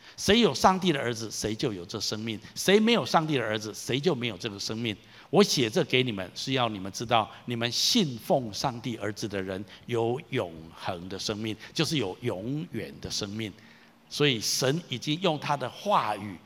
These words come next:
应许我们，神的话语信用卓著，他怎么说，他一定照他所说的成就在我们的生命当中。第二个，因为我们有这么多的见证人，如同云彩围绕着我们。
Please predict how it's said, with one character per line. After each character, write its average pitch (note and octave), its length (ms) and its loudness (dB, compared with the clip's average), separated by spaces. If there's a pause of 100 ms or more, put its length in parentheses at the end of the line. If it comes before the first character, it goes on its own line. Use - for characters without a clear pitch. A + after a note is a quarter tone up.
(240)
应 F3+ 260 4
许 G2+ 280 -2
我 G2+ 180 -4
们， D#2+ 160 -14 (420)
神 C#3+ 440 0
的 C#3 120 -4
话 B2 400 0
语 G2 80 -8 (300)
信 C#3+ 520 4
用 B2 300 -2
卓 F#2 260 -6
著， C3 180 -4 (280)
他 F3 160 2
怎 E3+ 200 -2
么 A2+ 120 -4
说， F3+ 460 4 (160)
他 D3+ 260 -2
一 C3+ 120 -6
定 F#3+ 280 4
照 B2+ 240 0
他 A2+ 160 -4
所 F#2 240 -8
说 G2+ 220 -4
的 G2 140 -8 (180)
成 A2+ 260 -4
就 C3 160 -2
在 A2+ 140 -6
我 F#2 160 -8
们 F2 80 -14
的 F2+ 80 -10
生 - 220 0
命 A2+ 180 -6
当 G2+ 240 -8
中。 F#2+ 160 -6 (500)
第 C4 160 6
二 G3+ 80 6
个， A2+ 160 -4 (720)
因 A3+ 140 4
为 G#3 260 6
我 B2 120 0
们 B2+ 120 0
有 A2 120 0
这 A#3 200 2
么 D#3+ 140 0
多 C3 180 -2
的 A2+ 120 -2
见 C#3+ 320 -2
证 C3 180 -4
人， G#2 220 -4
如 B2 120 -2
同 A2 300 -6
云 C3 260 0
彩 F#2 280 0
围 F#2+ 160 -6
绕 A2 180 -2
着 F#2+ 140 -8
我 E2 140 -12
们。 D#2+ 80 -20